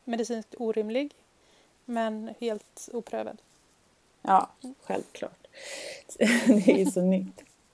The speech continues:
Speaker 1: Mm.
Speaker 2: Eh, vilka är de vanligaste olyckorna ni får in, eh, på akuten, barnakuten?
Speaker 1: Vanligaste olyckorna, det är nog ändå, eh, ramla och bryta ben och armar. Och då gärna på,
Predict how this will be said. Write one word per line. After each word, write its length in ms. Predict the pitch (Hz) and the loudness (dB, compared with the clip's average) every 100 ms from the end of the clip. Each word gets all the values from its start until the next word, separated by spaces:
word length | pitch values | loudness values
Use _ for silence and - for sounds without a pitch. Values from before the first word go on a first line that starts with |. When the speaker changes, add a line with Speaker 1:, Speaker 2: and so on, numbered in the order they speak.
| _ - | _ -10
Speaker 1:
Mm. 140 | 277 - - | -10 -10 -6
Speaker 2:
Eh, 380 | - 196 190 185 - | 4 6 8 6 2
vilka 400 | 208 311 294 294 | 4 6 8 8
är 40 | 247 | 8
de 180 | 233 | 6
vanligaste 600 | 226 247 208 196 202 - | 6 6 6 6 4 4
olyckorna 800 | - 262 185 220 320 _ 220 202 | 4 4 4 0 -2 _ -4 2
ni 180 | 185 180 | 4 4
får 180 | 180 185 | 2 -2
in, 380 | 185 170 170 180 185 _ | -2 0 -2 -4 -8 _
eh, 840 | 185 175 170 170 175 180 180 185 185 - _ _ | -4 -2 -2 -2 -4 -6 -6 -6 -8 -12 _ _
på 200 | - 180 | -2 0
akuten, 800 | 185 - - 285 320 - - 170 | 0 -4 -2 0 0 -2 -2 0
barnakuten? 920 | 170 190 180 185 - 277 262 - - - _ - - | 2 2 2 -4 -4 -6 -6 -8 -8 -8 _ -20 -10
Speaker 1:
Vanligaste 420 | 226 214 - 240 | -8 -8 -6 -6
olyckorna, 600 | 233 269 - 226 220 277 - _ - | -4 -6 -8 -6 -6 -8 -14 _ -16
det 180 | - - | -12 -12
är 40 | |
nog 220 | 214 220 | -12 -10
ändå, 500 | 220 214 208 214 220 214 | -8 -8 -8 -8 -6 -6
eh, 220 | 247 220 220 | -6 -6 -6
ramla 360 | 233 208 214 214 | -6 -4 -4 -4
och 80 | |
bryta 340 | 208 214 - 208 | -4 -8 -8 -10
ben 240 | 214 208 | -8 -8
och 100 | 214 | -8
armar. 400 | 220 214 233 220 - _ _ - _ _ - | -10 -10 -10 -12 -14 _ _ -20 _ _ -20
Och 120 | - | -8
då 120 | 233 233 | -4 -2
gärna 380 | 254 220 214 | -2 -4 -4
på, 500 | 208 - 214 208 214 | -6 -6 -4 -2 -4